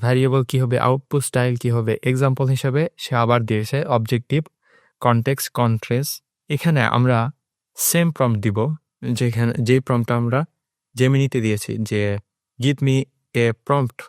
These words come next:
for video generation। সে আমাকে ভিডিও জেনারেশনের মেটা প্রম্পট তৈরি করে দিয়ে দিয়েছে। তো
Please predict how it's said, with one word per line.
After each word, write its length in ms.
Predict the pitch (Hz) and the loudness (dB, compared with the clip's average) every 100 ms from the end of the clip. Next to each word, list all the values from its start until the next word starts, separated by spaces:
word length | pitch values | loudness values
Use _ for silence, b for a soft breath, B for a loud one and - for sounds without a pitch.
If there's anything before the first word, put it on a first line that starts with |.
| _ _ - | _ _ -6
for 140 | 120 107 | -2 0
video 260 | 107 123 | 0 0
generation। 580 | 135 117 104 104 - 113 - _ _ | 0 0 -2 -4 -6 -8 -8 _ _
সে 240 | - 139 | -4 0
আমাকে 500 | 123 127 117 127 123 | 2 2 2 2 2
ভিডিও 440 | 160 123 131 135 127 | 0 0 2 2 2
জেনারেশনের 720 | 127 123 120 117 123 120 113 | 2 2 0 0 0 0 0
মেটা 240 | 117 117 | 0 -2
প্রম্পট 300 | - 120 117 | -2 -2 0
তৈরি 220 | 120 117 | 0 0
করে 200 | 113 110 | 0 -2
দিয়ে 180 | 107 110 | 0 -2
দিয়েছে। 300 | 104 104 - - b b _ - - | -2 -6 -10 -14 b b _ -18 -4
তো 220 | 110 110 | -4 -4